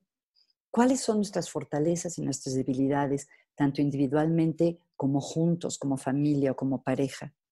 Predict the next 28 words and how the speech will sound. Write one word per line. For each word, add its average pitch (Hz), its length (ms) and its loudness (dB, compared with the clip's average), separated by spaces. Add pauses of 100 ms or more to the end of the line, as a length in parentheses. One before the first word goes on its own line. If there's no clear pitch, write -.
(1400)
Y 196 240 6
si 180 160 0
pudiera 220 360 4
ser 226 360 2 (560)
lo 170 340 10
que 170 120 -2
tú 220 220 2
quisieras, 151 680 2
ir 214 240 8
a 202 40 8
algún 180 260 4
lugar, 165 560 4 (460)
eh, 139 320 4
en 143 120 2
el 135 80 0
que - 100 -14
pudieras 160 460 2
estar 156 240 0
feliz, 165 480 -2 (320)
¿cómo 254 260 6
se 185 140 2
vería 151 400 4
eso? 135 320 -2 (1800)
A 147 100 4
lo 151 120 8
mejor 180 520 4 (360)
sería 170 440 6
todavía 165 720 6